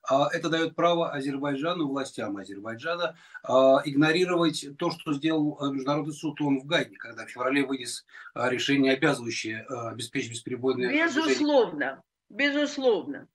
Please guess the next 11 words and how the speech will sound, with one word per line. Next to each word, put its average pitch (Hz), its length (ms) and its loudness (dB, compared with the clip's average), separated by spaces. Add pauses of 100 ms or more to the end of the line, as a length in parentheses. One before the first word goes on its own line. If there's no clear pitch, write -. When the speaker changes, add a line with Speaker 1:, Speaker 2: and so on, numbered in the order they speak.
Speaker 2:
безусловно. 277 1000 -2 (300)
То 269 180 2
есть 269 400 -2 (280)
циничное, 262 1080 2 (280)
а, 170 380 0 (380)
такое 190 460 6
отношение 233 1120 2
Азербайджана 190 1000 2
к 170 460 4
авторитетному 262 1000 -2
все-таки, 156 720 0